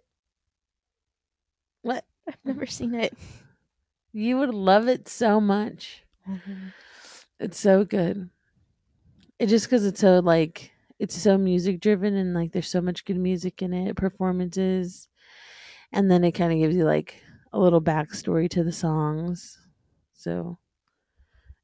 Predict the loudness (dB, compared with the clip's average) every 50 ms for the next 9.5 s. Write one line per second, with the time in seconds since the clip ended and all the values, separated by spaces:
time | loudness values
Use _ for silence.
0 | _ -14 -14 -14 -16 -20 -20 _ -14 -14 -12 -14 -14 -18 _ -20 -20 -18 -18 -14
1 | -10 -10 -8 -8 -8 -8 -8 -8 -8 -10 -14 _ _ _ _ _ _ _ _ _
2 | _ -6 -2 -2 0 0 0 -2 -2 -4 -6 -6 -6 -6 -6 -8 -8 -10 -10 -10
3 | -10 -12 -12 -14 -12 -10 -10 -10 -8 -8 -10 -10 -10 -8 -10 -10 -10 -12 -14 -14
4 | -12 -10 -8 -8 -6 -6 -6 -6 -8 -8 -8 -8 -10 -10 -10 -12 -12 -12 -12 -16
5 | -18 _ _ _ _ _ -4 -2 0 0 0 0 -2 -2 -2 0 0 2 0 0
6 | 0 0 -2 -2 -2 -2 0 0 0 0 0 -2 -2 _ -4 -4 -4 -4 -6 -8
7 | -8 -8 -10 -12 -10 -8 -6 -6 -6 -6 -6 -6 -6 -6 -6 -4 -4 -4 -4 -2
8 | -2 -2 -4 -4 -6 -8 -10 -10 -12 -12 -10 -10 -12 -12 -12 -10 -10 -8 -10 -12
9 | _ -18 -20 -18 -12 -8 -8 -6 -6 -8